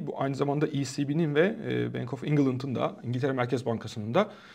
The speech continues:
neyi var? Bu hafta faiz kararları var, toplantıları var. Peki bizim var mı? Bizim yok. Bizimki sonraki hafta olacak. Bizde, e, ana konulardan bir tanesi işte biliyorsunuz dönem dönem, e,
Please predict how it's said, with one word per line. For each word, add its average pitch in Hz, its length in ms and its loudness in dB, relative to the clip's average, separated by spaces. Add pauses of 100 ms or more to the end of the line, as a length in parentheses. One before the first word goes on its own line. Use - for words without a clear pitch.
(160)
neyi 135 180 4
var? 160 260 4
Bu 127 80 4
hafta 175 380 2
faiz 123 380 0
kararları 113 400 -4
var, 156 100 0
toplantıları 120 600 -4
var. 95 120 -8 (420)
Peki 180 220 4
bizim 220 240 10
var 151 120 12
mı? 202 160 4
Bizim 143 200 2
yok. 160 200 2
Bizimki 131 240 0
sonraki 104 320 -2
hafta 104 200 -8
olacak. 131 360 0 (280)
Bizde, 208 520 10
e, 143 180 8
ana 180 500 8
konulardan 147 460 6
bir 185 40 2
tanesi 123 320 -2
işte 139 160 -4
biliyorsunuz 131 480 -4
dönem 117 260 -2
dönem, 143 200 -4 (340)
e, 135 160 4